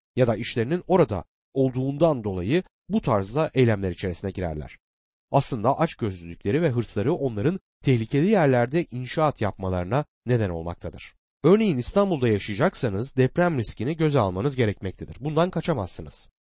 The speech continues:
Geçen yaz Çanakkale yakınlarında bir kampta çadır kurdum ve bir akşam deprem oldu. Eşim çadırdan dışarı fırladı. Sismologlar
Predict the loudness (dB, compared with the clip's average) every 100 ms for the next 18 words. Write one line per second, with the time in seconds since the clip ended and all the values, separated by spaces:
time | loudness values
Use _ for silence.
0 | _ _ 0 4 4 4 0 -2 -2 -2
1 | 0 0 0 0 -6 -6 -4 0 0 -2
2 | -4 -6 -4 -4 -4 -4 -8 -2 -2 -2
3 | -6 -12 -12 _ _ 0 4 6 4 0
4 | -2 0 0 0 -2 -6 -8 -16 _ -2
5 | -2 -2 0 0 2 0 0 -2 -2 -2
6 | -6 -8 -10 _ _ -6 -4 0 2 2
7 | 0 -2 -4